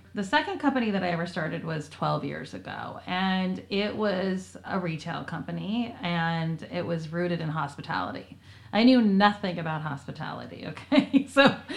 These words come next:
I, I was a really good client in the hospitality world. I was really good at going into hotels and enjoying myself, but I knew nothing about hospitality in general. But I did know about demographics,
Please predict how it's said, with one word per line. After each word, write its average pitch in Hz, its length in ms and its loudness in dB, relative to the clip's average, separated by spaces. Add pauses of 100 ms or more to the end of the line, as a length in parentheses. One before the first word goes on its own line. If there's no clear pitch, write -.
(280)
I, 277 200 12
I 240 200 12
was 262 140 12
a 247 80 4
really 233 280 6
good 214 200 2
client 214 640 0 (400)
in 277 80 6
the 294 80 6
hospitality 294 720 4
world. 302 260 6
I 233 140 4
was 226 100 2
really 254 240 6
good 240 140 6
at 240 100 4
going 220 220 2
into 262 200 8
hotels 226 380 6
and 277 120 6
enjoying 220 420 4
myself, 277 640 4
but 240 420 10
I 269 160 8
knew 403 180 2
nothing 440 320 2
about 415 260 4
hospitality 226 680 2
in 196 120 2
general. 180 420 0
But 202 120 0
I 226 140 2
did 277 340 2
know 220 680 4
about 175 540 0
demographics, 170 920 -2